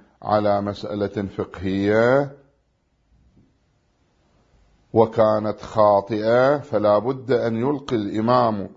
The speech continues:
الحجة عليه السلام الخلاف بينهم حتى لا تقع الأمة في مشكلة شرعية.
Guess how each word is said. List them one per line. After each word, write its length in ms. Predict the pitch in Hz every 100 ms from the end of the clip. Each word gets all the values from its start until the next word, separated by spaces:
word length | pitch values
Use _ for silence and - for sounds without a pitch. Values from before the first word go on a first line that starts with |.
| _ _ _ -
الحجة 640 | 110 101 127 120 104 107
عليه 420 | 95 101 117 107
السلام 580 | 101 - 113 110 120 127 -
الخلاف 640 | 107 101 110 110 127 127
بينهم 920 | 127 110 101 95 95 117 127 113 87 - _ _ _ _ _ _
حتى 480 | - 120 - 110 110
لا 140 | 135
تقع 380 | 151 - - 123
الأمة 600 | 117 107 120 117 113 101 - _ _ _
في 200 | - 117
مشكلة 420 | 110 110 - 127
شرعية. 680 | 113 107 92 87 87 85 82